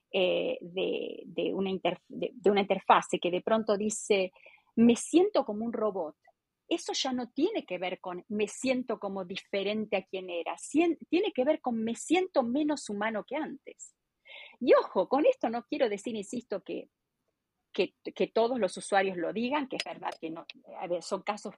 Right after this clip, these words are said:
contados que lo dicen, pero esta discusión sobre identidad es, tiene una faceta que es identidad personal, pero el otro es identidad humana.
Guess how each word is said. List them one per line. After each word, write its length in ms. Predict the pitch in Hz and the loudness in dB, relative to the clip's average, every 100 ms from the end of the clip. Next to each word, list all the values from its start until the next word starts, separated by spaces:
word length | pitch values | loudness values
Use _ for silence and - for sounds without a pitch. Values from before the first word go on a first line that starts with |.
| _ | _
contados 460 | - 175 170 233 349 | -12 -8 -2 -2 -2
que 100 | - | -6
lo 80 | 285 | -6
dicen, 320 | 277 277 240 - | -6 -8 -10 -4
pero 220 | 220 226 - - _ - | -4 -4 -10 -20 _ -6
esta 300 | 349 - 427 | -6 -4 -6
discusión 420 | 370 - - 277 | -6 -8 -10 -10
sobre 300 | 269 247 208 | -8 -8 -6
identidad 960 | 208 196 302 349 285 262 269 190 156 175 _ _ _ _ | -2 0 0 -2 -4 -4 -4 -4 -6 -10 _ _ _ _
es, 260 | - 247 - 220 - - | -6 -6 -6 -10 -10 -8
tiene 380 | 240 185 175 - | -4 -4 -4 -8
una 340 | 214 220 202 - - | -8 -6 -6 -8 -6
faceta 600 | 185 - - 311 - 403 | -6 -4 -6 -4 2 0
que 80 | - | 0
es 100 | 220 | -8
identidad 360 | 196 190 175 175 | -8 -6 -6 -6
personal, 520 | 180 - 180 180 269 _ _ _ - | -8 -8 -6 -6 -8 _ _ _ 2
pero 140 | 202 | 4
el 80 | 202 | 6
otro 200 | 233 320 | 2 0
es 100 | - | -2
identidad 400 | 240 214 208 226 | -2 -2 0 0
humana. 440 | 220 233 269 - | 0 -4 -6 -10